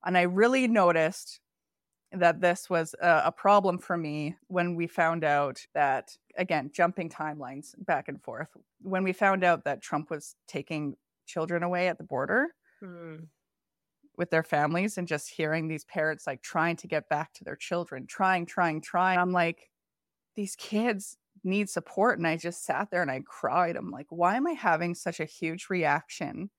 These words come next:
Speaker 1: to this? Oh, I'm reliving my childhood."
Speaker 2: Yeah.
Speaker 1: Cool. So, like, even though we did have parents come in afterward,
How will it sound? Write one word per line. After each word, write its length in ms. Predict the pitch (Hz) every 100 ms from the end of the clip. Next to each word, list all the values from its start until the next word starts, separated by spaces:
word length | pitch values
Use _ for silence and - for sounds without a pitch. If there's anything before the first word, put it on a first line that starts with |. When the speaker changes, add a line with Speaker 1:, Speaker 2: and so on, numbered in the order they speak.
| _ _ _
Speaker 1:
to 100 | -
this? 460 | 160 87 - - - _
Oh, 600 | 311 427 294 185 190 240 - -
I'm 340 | 247 254 254
reliving 600 | 240 294 294 226 208 240
my 160 | 254 294
childhood." 880 | - 381 330 277 254 202 175 160 185 _ _
Speaker 2:
Yeah. 520 | 190 185 180 170 165 165 _ _ _
Speaker 1:
Cool. 760 | - - 339 269 190 156 139 - _ -
So, 160 | -
like, 180 | 247 240
even 280 | 240 254 254
though 280 | 226 214 202
we 180 | 165 185
did 200 | 170 214
have 200 | 226 220
parents 360 | 202 175 165 -
come 220 | - 180
in 120 | 170
afterward, 840 | 156 170 180 - 240 185 123 - 185